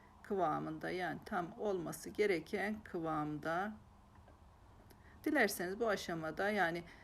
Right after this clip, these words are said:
kavurduktan sonra kabağı eklerken içerisine, e, portakal kabuğu da ekleyebilirsiniz. O da çok yakışacaktır. Ve hemen ocağımın altını kapatıyorum. Hiç beklemeden sıcak sıcak servise başlıyorum.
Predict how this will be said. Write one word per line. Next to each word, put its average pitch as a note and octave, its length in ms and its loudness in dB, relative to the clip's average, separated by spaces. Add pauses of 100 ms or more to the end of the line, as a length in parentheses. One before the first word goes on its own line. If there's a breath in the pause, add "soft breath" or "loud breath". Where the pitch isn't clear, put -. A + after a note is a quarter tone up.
(180 loud breath)
kavurduktan G3+ 680 4
sonra F#3+ 320 0
kabağı F3+ 460 8
eklerken G3+ 1040 4 (180)
içerisine, F#3 760 2 (480 loud breath)
e, F3+ 120 0
portakal G#3 560 4
kabuğu F#3 440 6
da F3 100 6
ekleyebilirsiniz. G#3+ 1300 4
O F#3 160 -2
da F#3+ 140 -2
çok E3+ 300 -4
yakışacaktır. - 960 -2 (520 loud breath)
Ve B3 60 2
hemen G#3 260 6
ocağımın G3+ 400 4
altını G#3+ 540 4
kapatıyorum. G#3 1200 2
Hiç G3+ 260 -6
beklemeden F3 640 0
sıcak E3 500 -2
sıcak F#3 540 0
servise F3 600 2
başlıyorum. E3 800 -2